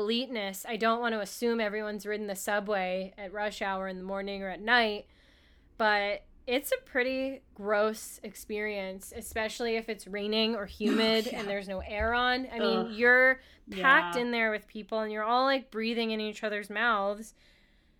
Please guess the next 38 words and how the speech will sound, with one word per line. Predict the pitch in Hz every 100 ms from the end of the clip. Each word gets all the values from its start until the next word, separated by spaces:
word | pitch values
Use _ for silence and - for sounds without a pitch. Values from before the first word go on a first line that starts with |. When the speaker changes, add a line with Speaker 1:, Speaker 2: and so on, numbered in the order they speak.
| _ _ _ _
Speaker 1:
S-, | - - -
and | 269 247
then, | 254 247 247 -
uh, | 254 - 240
you | 285 254
know, | 233
how | 226 254 262
many | 269 262
millions | 247 226 226 226 214
of | 202
people | - 240 226
ride | 214 208
the | 196
subway | 208 220 208 214
a | 196
week? | 185 240 233 226 -
I | 220
don't | 240 214
know, | 208 220 202
but | 202 190 -
a |
lot. | 190 190 233 208 202 214 _ _ _ _ _ _ _ _ _
It's | 233 -
no | 294 320
doubt. | 311 370 226 175 - -
There's | 220 294 262
no | 262 262 285
doubt. | 247 247 202 196
The | 196
subways | 247 240 240 262 262 254 262
are | 233
literally | 208 220 220 233 233 226
like | 208 196 190 190 _
the | 185
tun-, | 202 - 208 -
the | 208
germ | 190 196 185
tunnels. | - 165 135 180 196